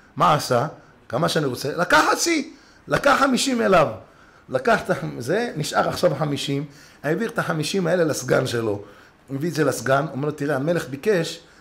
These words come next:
שתעביר את זה לאיפה? לאותו הכנר." אמר, "ככה?" אמר, "בסדר." אמר, אומר, "כבוד המלך, המשנה למלך הביא לי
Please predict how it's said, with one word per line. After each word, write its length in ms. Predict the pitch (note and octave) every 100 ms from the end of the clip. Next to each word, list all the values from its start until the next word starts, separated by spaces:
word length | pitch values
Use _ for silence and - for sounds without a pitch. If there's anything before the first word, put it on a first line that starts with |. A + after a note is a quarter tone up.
| -
שתעביר 600 | - C3+ F#3 E3 G#3 F#3+
את 80 | D3+
זה 120 | F3+
לאיפה? 640 | F3 F#3+ F3+ D3+ E3+ A#3+ - - -
לאותו 340 | - - A#3+
הכנר." 600 | A#3 A3 - A3+ C4 F#3 B2 - - _ -
אמר, 160 | C#3+
"ככה?" 480 | C3+ A3 A#3+ B3 D#4 D4+ - - - -
אמר, 180 | G3 A#3+
"בסדר." 520 | C4+ C#4 C4+ G3+ A3 - - _ _ -
אמר, 340 | D#3 F#3 D3
אומר, 300 | C3+ F3 D#3
"כבוד 220 | - D#3
המלך, 440 | E3 G#3+ G3+ G#2+ - - -
המשנה 360 | C3 D#3 F3 G3
למלך 380 | F#3+ G#3+ G3 E3
הביא 240 | D#3+ F#3
לי 140 | E3+